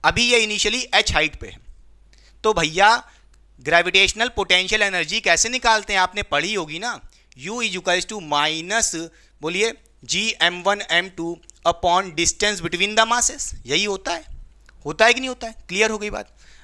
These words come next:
अच्छा, तो यहाँ पे देखिए एक मास कैपिटल एम है, दूसरा मास स्मॉल एम है, तो पोटेंशियल एनर्जी कितनी हो जाएगी, माइनस, बोलिए, दोनों प्रोडक्ट, दोनों मास का प्रोडक्ट कर दो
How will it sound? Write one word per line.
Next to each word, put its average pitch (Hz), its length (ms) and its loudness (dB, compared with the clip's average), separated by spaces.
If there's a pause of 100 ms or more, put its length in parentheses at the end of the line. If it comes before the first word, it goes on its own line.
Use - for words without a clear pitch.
(120)
अच्छा, 202 380 -2 (320)
तो 208 60 -8
यहाँ 208 220 4
पे 214 100 2
देखिए 214 420 2
एक 202 120 -2
मास 202 240 4
कैपिटल 196 520 2
एम 240 140 0
है, 240 160 -12 (120)
दूसरा 190 440 0
मास 190 320 0
स्मॉल 190 360 0
एम 226 120 -2
है, 214 140 -14 (280)
तो 180 60 -6
पोटेंशियल 196 560 -2
एनर्जी 180 360 -4
कितनी 180 240 -10
हो 233 60 -6
जाएगी, 226 300 -2 (320)
माइनस, 180 760 2 (340)
बोलिए, 190 340 -2 (520)
दोनों 196 380 0
प्रोडक्ट, 196 440 2
दोनों 180 280 0
मास 196 240 4
का 202 140 4
प्रोडक्ट 196 340 -2
कर 226 140 0
दो 226 160 -6